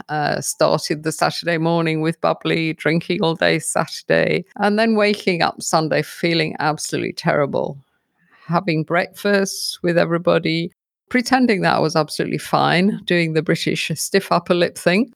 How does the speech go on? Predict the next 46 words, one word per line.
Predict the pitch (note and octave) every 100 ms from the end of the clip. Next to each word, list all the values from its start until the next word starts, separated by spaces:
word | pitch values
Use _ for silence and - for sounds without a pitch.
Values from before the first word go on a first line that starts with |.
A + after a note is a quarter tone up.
| -
And | A3+
I | D4+
said | - A3+ G#3
in | F3
a | E3
little | D3+ D#3 D#3+
chirpy | - - - E3+ D3
voice, | E3 - C#3+ - - -
I | -
said, | - G#3 G#3+ _ _ -
"Why | G3 A3
don't | B3 G#3
we | F3
walk | F3+ F3 -
to | -
the | D#3
next | D#3 - -
village? | D#3 C3+ D3 F3 -
We | -
can | E3+ E3+
check | E3+ G3+ G3 G#3
out | E3+ -
a |
house | D3+ G3 A3+ A3+
there | D#3+ D3+
that | D3 D#3
I've | D#3+
heard | - A3 C4
about. | E3+ C#3 C#3 - - - - - - - -
It's | E3+ -
supposed | - F#3+ G3+
to | G3+
be | F3
beautiful, | D#3 D3+ E3 F#3 D3+ C3
and | D3
maybe | D#3 E3+ F#3
we | F3 D#3+
can | - D3
rent | D3+ D#3 E3 -
it | -
next | F3 -
time | - C#3+ B2+
we | C3+
come | - C#3+ C#3
this | C#3+ - -
way." | - -